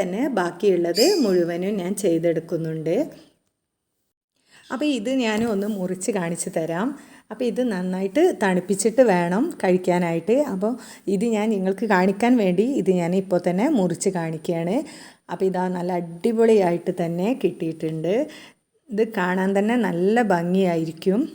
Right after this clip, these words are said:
അതുപോലെ തന്നെ കഴിക്കാനും നല്ല ടേസ്റ്റാണ്. അപ്പോൾ എൻ്റെ വീഡിയോ ഇഷ്ടപ്പെട്ടിട്ടുണ്ടെങ്കിൽ എല്ലാവരും ഒന്ന്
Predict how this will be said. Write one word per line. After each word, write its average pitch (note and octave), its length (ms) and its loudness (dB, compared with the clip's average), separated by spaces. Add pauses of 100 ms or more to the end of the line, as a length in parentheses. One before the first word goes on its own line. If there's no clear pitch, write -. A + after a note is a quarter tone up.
(240)
അതുപോലെ E3 320 -2
തന്നെ A#3 240 2
കഴിക്കാനും F#3+ 580 2
നല്ല F#3 240 2 (100)
ടേസ്റ്റാണ്. E3 600 -4 (680)
അപ്പോൾ G#3+ 180 -2
എൻ്റെ G#3 260 2
വീഡിയോ F#3 360 4 (120)
ഇഷ്ടപ്പെട്ടിട്ടുണ്ടെങ്കിൽ E3+ 1080 0 (480)
എല്ലാവരും F3+ 400 0 (100)
ഒന്ന് F#3+ 160 0